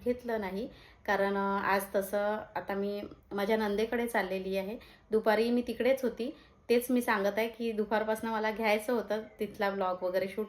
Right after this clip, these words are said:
करायचा होता, मात्र तो मी नाही करू शकली. आता तिकडे चाललेली आहे. आज, अ, त्यांच्याकडे गणपतीचं जेवण आहे, तर, अ, तिकडेच चाललेली आहे. दुपारी मी तिथेच होती, त्यानंतर मग थोडा वेळासाठी घरी आली होती. आता माझ्या नंदेकडे म्हणजे सुनीताताईकडे मी चाललेली आहे.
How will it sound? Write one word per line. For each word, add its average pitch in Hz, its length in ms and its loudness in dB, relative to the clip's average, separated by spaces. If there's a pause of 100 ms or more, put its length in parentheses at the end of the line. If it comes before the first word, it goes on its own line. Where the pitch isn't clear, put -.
करायचा 214 380 -2
होता, 190 220 -2 (380)
मात्र 202 280 2
तो 208 140 -2
मी 220 120 -2
नाही 220 260 2
करू 220 220 0
शकली. 196 380 -6 (340)
आता 180 180 2
तिकडे 214 280 0
चाललेली 196 560 0
आहे. 190 220 -2
आज, 196 360 -2
अ, 190 160 2
त्यांच्याकडे 190 440 -2
गणपतीचं 196 580 0
जेवण 202 440 0
आहे, 202 260 -4 (360)
तर, 202 120 2
अ, 196 200 4
तिकडेच 233 360 0
चाललेली 196 460 0
आहे. 196 240 -2
दुपारी 196 460 -2
मी 220 100 -2
तिथेच 226 400 -4
होती, 233 340 -4 (280)
त्यानंतर 202 320 0
मग 202 180 -4
थोडा 196 200 2
वेळासाठी 196 360 2
घरी 208 260 0
आली 202 220 0
होती. 208 340 -4 (360)
आता 196 180 -4
माझ्या 196 240 -2
नंदेकडे 202 600 0
म्हणजे 190 240 -4
सुनीताताईकडे 190 720 -4
मी 202 120 -2
चाललेली 190 520 -2
आहे. 190 240 -4